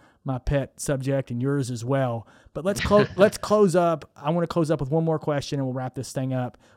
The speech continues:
Speaker 1: Where do you see this going in the future? We've touched on this a bit. And do you have plans on expanding or changing the protocol at North Memorial?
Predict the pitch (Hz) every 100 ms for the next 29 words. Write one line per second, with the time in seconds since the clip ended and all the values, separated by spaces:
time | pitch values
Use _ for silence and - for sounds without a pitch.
0 | - 185 220 - 202 190 - 160 160 156
1 | 131 143 135 143 135 123 160 147 165 143
2 | 143 135 127 131 127 127 - - _ -
3 | 147 143 160 175 165 - 160 151 147 120
4 | 139 135 127 - 143 143 139 135 117 _
5 | 139 127 - 143 135 131 131 127 - 120
6 | 117 123 113 - 113 113 110 107